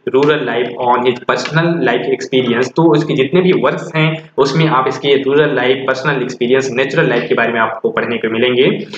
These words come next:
और सभी जितने भी इनके पोएम्स हैं बहुत ही इंपॉर्टेंट हैं, ये ज़्यादा इतने इंपॉर्टेंट नहीं हैं।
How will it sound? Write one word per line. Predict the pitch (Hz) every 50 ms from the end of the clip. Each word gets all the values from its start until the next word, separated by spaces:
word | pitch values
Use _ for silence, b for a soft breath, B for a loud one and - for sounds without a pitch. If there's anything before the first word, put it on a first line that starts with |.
| B B -
और | 135 135 -
सभी | 165 165 214 226
जितने | 180 196 - 226 240
भी | 247
इनके | 240 233 220 233
पोएम्स | - - 147 147 151 151 147 147
हैं | - -
बहुत | 120 - 135 135 135
ही | 120
इंपॉर्टेंट | 113 110 110 110 110 - 131 127 123
हैं, | 120 123 139 175 165 B B B B _ -
ये | 151 156
ज़्यादा | 156 147 156 156
इतने | 151 143 135 135 139 135 131
इंपॉर्टेंट | 123 120 123 123 123 131 131 117 117
नहीं | 120 139 139 127
हैं। | 135 190 - B